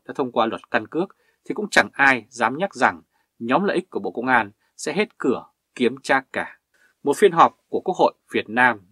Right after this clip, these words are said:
cũng xin nhắc lại rằng lâu nay trên mạng xã hội đã có những ý kiến chỉ trích trực tiếp Bộ Công an cũng như Bộ trưởng Tô Lâm khi cho rằng thời Pháp bọn nó ác thế mà một cổ chỉ có hai chồng. Thời này luôn hô hào là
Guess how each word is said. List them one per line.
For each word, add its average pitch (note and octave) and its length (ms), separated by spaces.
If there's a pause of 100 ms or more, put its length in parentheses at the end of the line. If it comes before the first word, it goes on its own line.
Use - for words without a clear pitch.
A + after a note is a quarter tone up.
(840)
cũng C#3+ 260
xin B2+ 240
nhắc D3+ 180
lại G#2+ 180
rằng F#2+ 360
lâu A#2 220
nay A2+ 300 (280)
trên F#3+ 180
mạng D3 120
xã F3 100
hội D#3 300
đã C3+ 80
có D3 120
những E3 140
ý E3+ 140
kiến D3 300
chỉ - 240
trích A3 200 (100)
trực - 240
tiếp G#3 140 (140)
Bộ A#2+ 120
Công B2+ 180
an A#2 320 (380)
cũng F#3 180
như F#3+ 100
Bộ A#2 180
trưởng F2 320
Tô C3+ 120
Lâm B2+ 260 (100)
khi C#3 240
cho B2+ 180
rằng E2+ 260 (500)
thời C3 180
Pháp G3+ 260 (100)
bọn G#2+ 180
nó A#2+ 80
ác D#3 300
thế C3+ 320 (200)
mà A2+ 120
một A2 280
cổ G2 360
chỉ - 120
có B2 80
hai D3 260
chồng. F2+ 300 (920)
Thời C3+ 180
này B2+ 340
luôn E3+ 200
hô F3 160
hào B2 240
là F#2 240